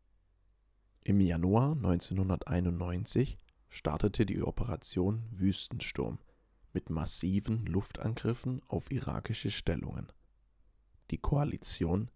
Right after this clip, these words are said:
bestand aus Truppen aus den U S A, Großbritannien, Frankreich, Saudi-Arabien und vielen anderen Ländern, die sich vereinten,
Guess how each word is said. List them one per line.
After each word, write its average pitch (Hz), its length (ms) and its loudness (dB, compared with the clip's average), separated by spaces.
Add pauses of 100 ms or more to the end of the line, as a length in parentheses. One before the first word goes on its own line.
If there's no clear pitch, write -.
(240)
bestand - 400 0
aus - 160 -4
Truppen - 380 0
aus - 240 -2
den - 180 -8
U - 140 -4
S - 200 -8
A, 101 360 0 (580)
Großbritannien, 92 1000 0 (600)
Frankreich, 95 800 -4 (640)
Saudi-Arabien 110 1200 0 (720)
und 92 160 -2
vielen 104 420 0
anderen 90 500 -2
Ländern, - 340 -10 (120)
die - 80 -6
sich - 240 -8
vereinten, - 680 -8